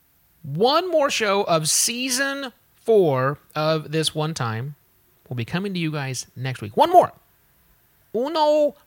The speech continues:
más. And then season four comes to a close. But don't worry. Season five will be right on its heels.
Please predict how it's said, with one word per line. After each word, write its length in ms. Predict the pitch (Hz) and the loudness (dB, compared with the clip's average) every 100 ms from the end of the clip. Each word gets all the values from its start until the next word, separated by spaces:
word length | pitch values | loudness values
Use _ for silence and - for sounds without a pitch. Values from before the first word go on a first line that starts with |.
| - | -12
más. 600 | 185 247 254 143 123 - _ _ | -4 0 2 0 -2 -8 _ _
And 160 | 180 180 | -8 -4
then 140 | 180 | -4
season 380 | 170 220 214 208 | -4 -4 -4 -4
four 540 | - 294 294 214 196 - - - _ _ | 0 2 4 4 2 -2 -20 -20 _ _
comes 200 | - 214 | -4 -2
to 120 | - 190 | 0 -4
a 60 | |
close. 360 | 185 185 143 131 | 0 0 0 -2
But 280 | 202 226 269 - _ _ - | 2 4 4 0 _ _ -10
don't 300 | 127 139 233 | -4 -4 -4
worry. 300 | 262 202 240 269 | -4 -4 -6 -10
Season 400 | - - 165 175 | -6 -2 0 -2
five 320 | 165 165 165 | -2 0 0
will 80 | 160 | -2
be 100 | 139 | -4
right 380 | 107 123 165 196 - | -4 0 0 0 -4
on 220 | 165 170 | -6 -6
its 200 | 147 156 | -6 -8
heels. 680 | - - 156 113 110 160 160 | -10 -4 -2 -2 -2 0 0